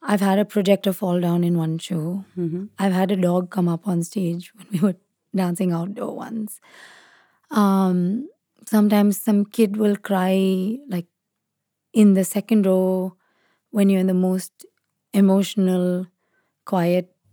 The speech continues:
Speaker 2: Mm-hmm.
Speaker 1: piece. So these things are beyond our control. And there's no point getting upset over it or agitated over it because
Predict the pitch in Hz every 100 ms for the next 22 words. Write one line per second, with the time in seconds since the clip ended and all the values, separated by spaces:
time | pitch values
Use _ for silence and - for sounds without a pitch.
0 | _ - 196 185 196 - _ _ _ 196
1 | 170 175 - - _ _ _ _ - -
2 | 233 247 254 - 277 269 254 226 196 -
3 | _ _ _ 220 214 220 220 208 190 185
4 | 175 175 175 185 214 - _ _ _ -
5 | 220 220 208 233 240 214 202 208 208 -
6 | 196 202 208 - 185 - 196 202 180 175
7 | 185 190 190 - 190 175 - _ _ _
8 | _ _ 196 196 208 214 196 220 202 180
9 | 196 202 - 208 - 214 196 -